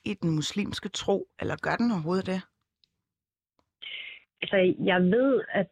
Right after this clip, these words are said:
Speaker 2: øh, at, at der er en del muslimer i Danmark, men også andre steder i verden, som, som værdsætter julen, og som også er begyndt at fejre den, fordi at de bor i Europa, og at det er en nu-, naturlig del af det at være her.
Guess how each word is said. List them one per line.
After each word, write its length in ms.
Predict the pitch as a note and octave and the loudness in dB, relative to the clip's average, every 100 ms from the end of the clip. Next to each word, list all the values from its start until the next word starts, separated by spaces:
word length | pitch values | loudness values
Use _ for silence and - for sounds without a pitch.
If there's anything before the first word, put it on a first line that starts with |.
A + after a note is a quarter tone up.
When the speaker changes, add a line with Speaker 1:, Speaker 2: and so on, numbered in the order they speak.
| - | 0
Speaker 2:
øh, 640 | F#3 F3+ F3+ F3 F3 F#3 - F3 | 2 2 2 2 4 2 0 -4
at, 60 | - - | -4 -4
at 80 | F3 | 0
der 60 | |
er 120 | F3 D#3+ | 2 2
en 60 | F3 | 4
del 220 | A#3+ A#3+ | 2 4
muslimer 500 | A#3 G#3+ A#3 G#3+ G#3 | 2 2 0 2 4
i 120 | G3+ | 2
Danmark, 460 | F#3 F3+ F#3 G3 G3+ | 2 2 2 2 2
men 140 | G3 | 2
også 200 | F3+ F#3 | 2 2
andre 280 | F#3 F#3 B3 - | 0 0 -2 -2
steder 220 | G#3 G3+ | 2 2
i 40 | G3 | 2
verden, 400 | F#3 F#3+ A3+ A3+ - | 0 2 0 0 0
som, 180 | G3+ F#3 F#3 F#3 F#3 G3+ G#3 _ _ _ | 2 4 4 2 0 -2 -10 _ _ _
som 180 | A3 G3 | 2 4
værdsætter 480 | F#3+ A3 A3+ B3+ A3+ | 2 0 2 2 4
julen, 500 | G#3 A3 - A3+ A#3+ _ _ - | 4 2 0 -2 -4 _ _ -4
og 140 | A3 G3+ | -2 0
som 180 | G#3+ G3+ | 2 4
også 180 | G3+ A#3 | 2 0
er 20 | A3 | 0
begyndt 240 | A3 G3+ | 0 0
at 100 | G#3 - | -4 -2
fejre 340 | G3 F#3 G#3 | 0 2 2
den, 180 | A#3 A3+ | 2 0
fordi 300 | G#3+ G#3 G3+ | 0 2 2
at 100 | G3+ G3+ | 0 2
de 200 | G3 F#3 - | 2 0 0
bor 180 | G#3 G3 | 2 4
i 100 | G3+ | 4
Europa, 580 | F3 F#3 F#3+ - G#3 | 4 2 2 2 2
og 400 | G3 - F3 E3+ - - _ _ _ - | 2 0 0 -2 -6 -18 _ _ _ -2
at 100 | G3+ | 2
det 80 | |
er 40 | G3 | 4
en 60 | |
nu-, 280 | G3 F3+ - | 4 2 2
naturlig 480 | F#3+ F#3 A3+ E3+ G3 - | 0 2 0 2 2 2
del 160 | G3 F3+ | 2 2
af 80 | |
det 140 | F#3+ F#3+ | 2 2
at 80 | F3 | 4
være 260 | E3+ G3+ G#3 | 2 2 2
her. 260 | G#3 F#3+ | 2 2